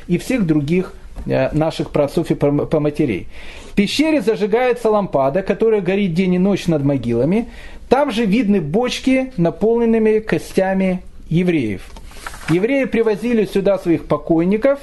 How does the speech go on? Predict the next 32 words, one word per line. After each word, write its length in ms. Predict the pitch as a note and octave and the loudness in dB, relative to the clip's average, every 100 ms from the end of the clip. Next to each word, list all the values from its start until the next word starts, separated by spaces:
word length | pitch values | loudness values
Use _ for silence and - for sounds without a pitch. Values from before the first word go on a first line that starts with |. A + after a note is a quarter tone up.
| - | -2
и 120 | E3+ | -2
кости 360 | - B3+ - G#3 | 0 0 0 0
своих 300 | F3 D#3+ - | 0 0 0
предков, 460 | G#3+ B3+ - A3+ | -2 0 0 -4
складывая, 840 | - - F#3 G3+ G3 G3 G3 G3 - G3+ | -4 -2 2 2 0 0 0 -2 -6 -6
оставляя 540 | D3 - - D#3 E3+ | -6 0 0 2 2
их 160 | E3 - | 0 0
там. 280 | - A2 - - - - - - | 0 0 -6 -14 -16 -16 -18 -16
В 100 | - | -4
конце 320 | E3 E3 A3+ | -2 0 0
поля 320 | G#3 G#3+ G3 D#3 | 0 0 2 2
Махпела 480 | D3 - F#3 C4+ | -2 0 2 2
стоит 320 | C4+ - E3+ C#3+ | 0 -2 0 0
дом 200 | E3 C3+ | 0 2
праотца 340 | C#3 C3+ D3+ | 0 0 -2
нашего 300 | B2+ A2+ B2 | -2 0 0
Авраама, 460 | C3+ G3 C#4 C#4 B3 | 2 2 2 2 0
благословенная 520 | E3+ D#3 D3 D3 C3+ | 0 0 0 0 2
память 400 | - E3 B2+ - | 0 0 -2 0
его, 300 | F3 C#4 C#4 - - | 0 0 -2 -8 -4
и 80 | D3+ | 2
перед, 460 | E3 D#3 C#3+ C#3 | 4 4 2 0
и 240 | D#3 D#3+ D3 | 0 2 2
перед 300 | C#3+ C3+ D3 | 2 2 2
домом 360 | A#3+ A#3+ A3 - - | 2 2 0 -4 -6
источник 640 | C#3+ - - E3 - D3 - - | -6 -2 0 0 0 -4 -4 -4
воды. 340 | D3 F3 A#2 G2+ - - - | 0 0 -2 -10 -14 -6 2
Так, 360 | C#4 D4 - - | 2 0 -8 0
э, 320 | E3+ F3+ F3+ | 2 4 2
вот 220 | E3+ F#3 | 0 0
эту 200 | A3+ A3 G#3 | 0 2 0
вот, 160 | G3 | 0